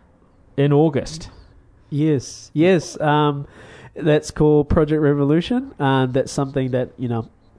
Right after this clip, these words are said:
Speaker 2: uh, myself here, uh, w-, is, with Social Media N Z and with, uh, with two other partners, the U S Embassy and also A U T University, we're putting on a, a, a collective event, which basically,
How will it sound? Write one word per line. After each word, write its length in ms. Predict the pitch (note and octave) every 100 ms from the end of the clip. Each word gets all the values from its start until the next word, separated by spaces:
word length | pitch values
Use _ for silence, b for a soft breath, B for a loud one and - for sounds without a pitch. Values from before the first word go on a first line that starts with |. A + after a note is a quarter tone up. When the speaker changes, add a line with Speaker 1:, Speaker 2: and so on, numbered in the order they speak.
| -
Speaker 2:
uh, 240 | B2+ B2+
myself 640 | B2 B2 A#2+ - B2 B2 -
here, 240 | C3+ C3
uh, 220 | B2 A2+ A2 -
w-, 220 | C3 B2
is, 340 | A2 D2 - -
with 160 | C3+ B2
Social 280 | C3 C3 B2
Media 280 | B2 A#2+
N 80 | A#2
Z 160 | A#2 A#2+ G#2+
and 220 | A#2 A2+
with, 200 | A#2 A2
uh, 200 | - A#2
with 220 | A2+ A2+ -
two 220 | C#3 B2
other 160 | A#2
partners, 460 | A#2 B2 - A#2+ A#2
the 100 | A#2+
U 200 | A#2 A#2
S 140 | A2+
Embassy 640 | B2+ A#2 A2+ - A#2 A2+ - B B B B
and 140 | C3+
also 420 | C3 B2 - B2 B2
A 80 | B2+
U 180 | B2+ B2+
T 160 | - C3+
University, 840 | A#2+ A#2+ B2+ A2+ B2+ A#2+ A#2+ A#2
we're 140 | A2+ A2+
putting 400 | - C#3+ C3+ B2+
on 180 | B2
a, 280 | A#2 A2 A2+
a, 360 | A2 A2 A#2 A#2
a 40 |
collective 800 | A2 - A#2+ B2+ - - D3 C3+ - B B B B -
event, 400 | D3 D3 G3 G#3 C#3+
which 260 | D3 C3+
basically, 800 | D3 C#3 - C#3 C3 C3+ B2+ A#2+